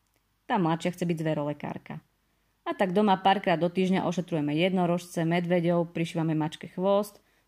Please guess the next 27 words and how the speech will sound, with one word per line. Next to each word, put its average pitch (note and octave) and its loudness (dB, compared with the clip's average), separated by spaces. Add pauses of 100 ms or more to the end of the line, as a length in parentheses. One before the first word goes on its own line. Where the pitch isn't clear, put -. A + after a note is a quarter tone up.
lebo D#3+ -6
akože E3+ -2
sme E3+ 2
aj D#3+ 0
zvieracia E3 -2
chirurgia, D#3+ -4 (580)
ale F3+ 0
plíšovej G3 4
mačke, D3+ 0
samozrejme. D3+ -4 (800)
Baby G3 0
sú G3+ -2
rozhodnuté, F#3 2
že F3 0
cez F#3 2
deň G3+ 2
budú F3+ 0
robiť F3 0
poctivú, F#3+ -2
ťažkú F3 -2
prácu E3 0 (160)
a D4 -8
po F3 0
večeroch F3 0
budú E3 -6
tie E3 -6
baletky. D#3 -6